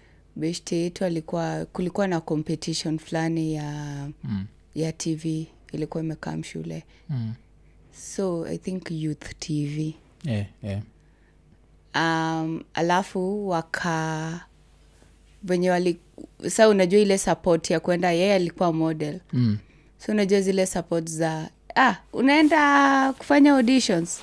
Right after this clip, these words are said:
Speaker 2: Mm.
Speaker 1: "Sina classes, wacha tukupeleke."
Speaker 2: Mm.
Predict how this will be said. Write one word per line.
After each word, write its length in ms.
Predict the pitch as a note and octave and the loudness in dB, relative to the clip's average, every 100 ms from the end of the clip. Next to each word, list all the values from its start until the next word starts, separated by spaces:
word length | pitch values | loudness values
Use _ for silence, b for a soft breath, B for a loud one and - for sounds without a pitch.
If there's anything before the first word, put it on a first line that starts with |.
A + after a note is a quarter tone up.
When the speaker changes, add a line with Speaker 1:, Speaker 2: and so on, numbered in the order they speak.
| - | -8
Speaker 2:
Mm. 200 | D3 C3+ B2 - _ | -2 0 0 -6 _
Speaker 1:
"Sina 380 | - - A3 G3+ | -8 0 2 2
classes, 720 | - F3 F3 - F#3 F3+ - _ b b b - | 0 0 0 0 -6 -10 -14 _ b b b 2
wacha 380 | F3+ F#3+ G3+ F#3 | 4 4 2 -2
tukupeleke." 880 | E3+ - D#3+ - D#3 D#3 F3 - F3+ - | -2 -6 -10 -6 -4 -4 -6 -14 -18 -6
Speaker 2:
Mm. 200 | D#3 C3 | -2 -2